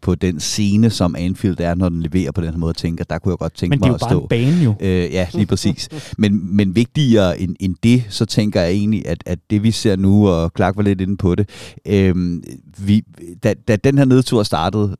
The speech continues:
Speaker 1: der var jeg en af dem, der sagde, "Ja, ja, men, men, men det behøver ikke nødvendigvis, det er ikke så dybt. Det kan godt være, at vi reelt bare snakker to signings til den her midtbane, og så er det her projekt back on track." Altså, det kan vitterligt godt være, det er der, vi er.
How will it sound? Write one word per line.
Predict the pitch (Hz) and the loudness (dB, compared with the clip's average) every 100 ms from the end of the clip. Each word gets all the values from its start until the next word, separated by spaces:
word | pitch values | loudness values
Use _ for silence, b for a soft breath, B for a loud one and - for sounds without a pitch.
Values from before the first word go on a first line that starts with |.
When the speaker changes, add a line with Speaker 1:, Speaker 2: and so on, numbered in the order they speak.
| - | -2
Speaker 1:
der | |
var | 107 107 | 0 2
jeg | 98 104 | 2 2
en | |
af | 101 | 0
dem, | 95 95 | -2 0
der | 104 | -2
sagde, | - 90 | 0 -2
"Ja, | - 110 | 0 2
ja, | 117 107 | 2 4
men, | 110 95 107 | 0 0 -2
men, | 98 92 104 | -2 -2 -2
men | 104 101 - - _ | -2 -2 -8 -20 _
det | 127 | 0
behøver | 104 98 139 123 | 2 4 4 4
ikke | 110 | 2
nødvendigvis, | 117 117 113 98 | 2 2 0 -4
det | - | -4
er | |
ikke | 95 | -4
så | 101 - | -4 -2
dybt. | 92 - - | -4 -6 -6
Det | 110 | -6
kan | - 131 | -2 -2
godt | - 107 98 | -2 -2 -2
være, | 98 | 0
at | 98 | 0
vi | 98 98 | -2 -4
reelt | - 117 - - | -4 -4 -4 -2
bare | 98 | -2
snakker | 113 - 85 82 | -2 -4 -6 -6
to | - 110 | -4 -4
signings | - 92 87 107 104 | -2 -2 -2 -2 -2
til | 107 | -2
den | 92 | 0
her | |
midtbane, | 95 107 - 87 82 | -2 -2 -2 -4 -4
og | - | -8
så | 92 | -4
er | 101 | -2
det | - | 0
her | 104 87 | 0 -2
projekt | - - 110 - _ _ | -8 -6 -4 -6 _ _
back | 92 101 - | -6 -6 -6
on | 101 | -6
track." | - 127 - - - | -4 -8 -8 -16 -8
Altså, | 104 98 | -6 -6
det | - | -8
kan | - 139 - | -4 -4 -4
vitterligt | 110 120 131 107 | -4 -2 -2 -4
godt | 107 107 | -4 -4
være, | 104 113 | -2 -4
det | 104 | -6
er | 90 | -4
der, | 117 | -4
vi | 98 | -2
er. | 87 | -2